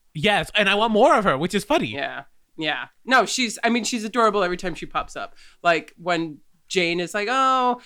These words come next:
Speaker 2: do you," whatever, she's, like, complaining, and she's like, "I don't care."
Speaker 1: Mm-hmm.
Speaker 2: <laughs> But it's also, like, the perfect, like, come back down to reality. Like, nobody cares about this stuff. Why do you care so much about it? When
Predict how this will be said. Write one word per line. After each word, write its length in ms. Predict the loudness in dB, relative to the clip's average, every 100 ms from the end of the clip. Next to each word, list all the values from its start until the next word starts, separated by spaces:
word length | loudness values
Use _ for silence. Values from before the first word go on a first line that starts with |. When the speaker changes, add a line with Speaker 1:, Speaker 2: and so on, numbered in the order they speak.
| -20 _
Speaker 2:
do 100 | -8
you," 120 | -8 _ _
whatever, 340 | -2 0 -2
she's, 180 | -4 -4
like, 120 | -4
complaining, 400 | -6 -4 -4 -2
and 120 | -6 -6
she's 100 | -6
like, 200 | -8 -2
"I 120 | 0
don't 160 | 0 -2
care." 340 | -4 -6 -6 -20 _ -20 -20 -20 -14
Speaker 1:
Mm-hmm. 300 | -6 -4 -2 -4 -8 _
Speaker 2:
<laughs> 280 | -20 -20 -2
But 100 | 0
it's 140 | 2
also, 240 | 2 0 0
like, 160 | 0
the 60 | 0
perfect, 520 | 2 2 2 -2 0
like, 220 | -4 -4 -12 -20 -20 -20 -20 -20 -20 -20 _ -8
come 180 | -4 -2
back 160 | -2
down 160 | -2 -4
to 80 | -4
reality. 440 | -6 -4 -4 -6
Like, 140 | -8
nobody 240 | -6 -4 -6
cares 300 | -6 -8 -6
about 260 | -6 -6
this 180 | -10 -18
stuff. 260 | -12 -12 -6
Why 120 | -6
do 60 | -6
you 80 | -8
care 200 | -8 -8
so 120 | -8
much 200 | -10 -10
about 320 | -12 -10 -10
it? 160 | -12 -14
When 180 | -12 -12